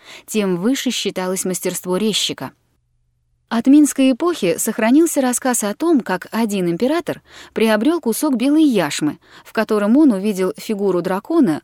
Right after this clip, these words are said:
борющегося с двумя псами. Призванный же им дворцовый мастер заявил, что камень хранит в себе образ карпа, плавающего в зеленых водах небесного дворца. Никто из придворных не понимал,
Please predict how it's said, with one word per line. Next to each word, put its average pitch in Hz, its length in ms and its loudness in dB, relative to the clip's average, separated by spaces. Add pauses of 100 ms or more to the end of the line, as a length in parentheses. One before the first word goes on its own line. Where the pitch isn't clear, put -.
борющегося 247 800 -2
с 185 60 -6
двумя 185 320 -4
псами. 151 460 -2 (840)
Призванный 202 580 0
же 196 140 -4
им 196 160 -2
дворцовый 196 480 -2
мастер 220 480 -2 (360)
заявил, 254 440 2
что 262 240 0
камень 240 400 0
хранит 220 400 0
в - 60 -8
себе 247 320 0
образ 269 420 0
карпа, 175 640 -4
плавающего 208 680 -4
в 180 60 -4
зеленых 185 460 -4
водах 202 320 -4
небесного 175 500 -4
дворца. 190 520 -4 (800)
Никто 202 400 2
из 185 120 0
придворных 202 540 -4
не 226 80 2
понимал, 247 540 4